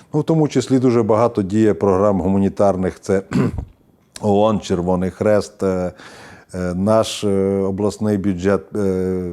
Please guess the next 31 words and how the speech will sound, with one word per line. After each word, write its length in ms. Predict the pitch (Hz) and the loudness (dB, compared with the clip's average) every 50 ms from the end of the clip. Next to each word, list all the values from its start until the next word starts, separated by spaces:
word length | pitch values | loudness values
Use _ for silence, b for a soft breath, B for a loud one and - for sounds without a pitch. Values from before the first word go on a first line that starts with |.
| 85 - _ | -10 -12 _
підсилює 680 | - - - - - 110 104 95 95 98 95 92 87 | -12 -12 -12 -8 -4 -2 -2 0 0 0 0 0 -2
ці 180 | 85 - - | -2 -6 -10
питання. 520 | 90 - 98 92 - 101 98 95 92 92 85 | -6 -6 -6 -4 -2 0 0 0 0 -2 -2
Тобто 280 | - 107 - - - | -4 -6 -4 -2 -2
люди 240 | 113 120 135 123 117 | 0 0 0 2 2
з 60 | 104 | 0
різних 400 | 110 117 131 117 110 104 95 95 | 2 2 0 0 0 0 0 0
джерел, 340 | 87 98 101 107 123 135 - B B B B B B B - | 0 0 2 2 2 2 0 B B B B B B B -4
е, 100 | 95 95 92 92 92 | -2 0 2 2 2
отримають 720 | 90 92 92 92 92 - 107 113 120 117 110 107 104 - - | 2 0 0 0 0 0 0 2 2 4 2 2 0 0 -4
в 100 | 95 95 | -6 -4
Закарпатті 560 | 87 90 - 101 90 - - 110 107 - 101 | -4 -2 0 -2 -2 0 0 -2 0 0 -4
всю 200 | 87 - - 101 | -4 -2 -4 -2
можливу 480 | 101 98 87 90 92 95 92 92 90 - | -2 -2 -2 0 0 0 0 0 -2 -4
підтримку. 720 | - - - - - 80 82 80 78 78 - - 76 - B B B B B B B B _ _ - | -6 -10 -12 -10 -10 -10 -8 -8 -10 -12 -12 -14 -14 -14 B B B B B B B B _ _ -4
Е, 260 | 95 92 92 90 90 | -2 -2 -2 -2 -4
в 200 | 87 87 82 - | -4 -6 -8 -8
тому 240 | _ - 127 139 139 | _ -2 0 0 0
числі 300 | - - 113 - 123 123 | 0 -2 -2 0 0 2
ми 120 | 113 117 113 | 4 4 4
організовували 680 | 107 98 98 104 107 98 92 113 123 117 113 107 104 | 4 4 4 2 2 2 2 4 4 4 4 2 0
на 80 | 92 | 0
перших 360 | - - 110 107 - 104 98 - | 2 0 -2 0 0 -6 -6 -2
порах 340 | - 104 104 117 120 107 | -2 0 2 2 0 0
два 220 | 90 92 104 104 104 | 0 0 2 2 2
або 140 | 101 95 95 | 2 -2 -4
три 180 | - 101 98 | -2 -2 -2
місяці, 400 | 95 113 120 - 113 - - 107 | -2 -2 -4 -4 -8 -8 -4 -4
ми, 260 | 98 98 107 107 104 - B B B B B B B B B B B _ - | -2 0 0 0 -2 -4 B B B B B B B B B B B _ -4
е, 60 | 95 98 95 92 92 92 | -2 0 0 0 0 0
організовували 1000 | 92 92 92 90 92 92 90 95 92 87 107 113 113 107 101 101 101 98 95 - | 0 0 -2 -2 -2 -2 -2 -4 -2 0 2 2 2 2 2 2 2 0 0 -2